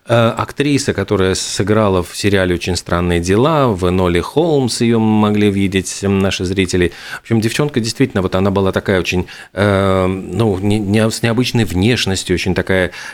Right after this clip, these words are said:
э, яркая, интересная. Сейчас она превратилась, ну, может быть, в более такую стандартную блондинку, роскошную, красивую, но, э, получила уже, говорят,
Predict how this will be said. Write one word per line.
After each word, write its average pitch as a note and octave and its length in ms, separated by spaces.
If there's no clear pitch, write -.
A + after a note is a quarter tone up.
э, F#2 1000
яркая, A#2+ 460
интересная. B2+ 600
Сейчас - 640
она A2+ 160
превратилась, A2 640
ну, A#2 140
может A2+ 200
быть, G#2+ 200
в G2+ 40
более A2 260
такую G2+ 240
стандартную G2 760
блондинку, A#2+ 840
роскошную, A2+ 640
красивую, G#2 600
но, B2+ 1000
э, - 200
получила B2 380
уже, C3+ 300
говорят, A2+ 420